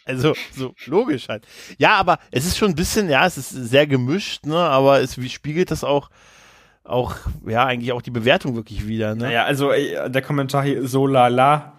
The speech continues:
Speaker 2: das, äh, <laughs> spiegelt das tatsächlich, glaub ich, gut wider. Ich glaub, hier ist jetzt kein, ähm, kein krass guter Kommentar für diese Spiegel-Universums-Darstellung dabei.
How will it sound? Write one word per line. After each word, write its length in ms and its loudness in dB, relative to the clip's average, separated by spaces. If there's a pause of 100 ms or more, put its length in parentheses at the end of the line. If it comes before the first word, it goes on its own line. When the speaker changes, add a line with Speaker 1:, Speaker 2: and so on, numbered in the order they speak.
(140)
Speaker 2:
das, 240 0
äh, 280 -4
<laughs> 20 -8
spiegelt 520 2
das 160 -2
tatsächlich, 440 -4
glaub 180 -6
ich, 180 -6
gut 220 -8
wider. 240 0
Ich 80 -2
glaub, 200 2 (340)
hier 100 6
ist 120 4
jetzt 200 0
kein, 540 2
ähm, 320 -2 (800)
kein 320 0
krass 340 -2
guter 240 0
Kommentar 480 0
für 160 -2
diese 560 -2
Spiegel-Universums-Darstellung 1800 0
dabei. 320 -6